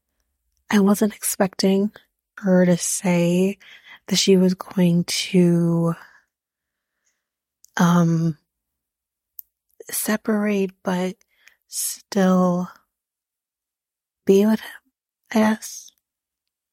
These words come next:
Like, work on the situation, work on the problems with him, but just stay separate, which,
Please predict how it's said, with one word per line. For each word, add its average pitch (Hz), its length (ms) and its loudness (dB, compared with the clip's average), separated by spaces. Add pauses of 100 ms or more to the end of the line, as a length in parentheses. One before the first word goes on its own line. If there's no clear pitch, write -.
(280)
Like, 185 300 2
work 190 420 0
on 208 160 2
the 202 80 0
situation, 202 920 0 (640)
work 190 260 0
on 196 100 4
the 190 80 0
problems 196 580 -2
with 196 160 0
him, 190 460 2 (480)
but - 80 -4
just 190 180 0
stay 190 200 0
separate, 196 640 -2 (720)
which, 190 600 -2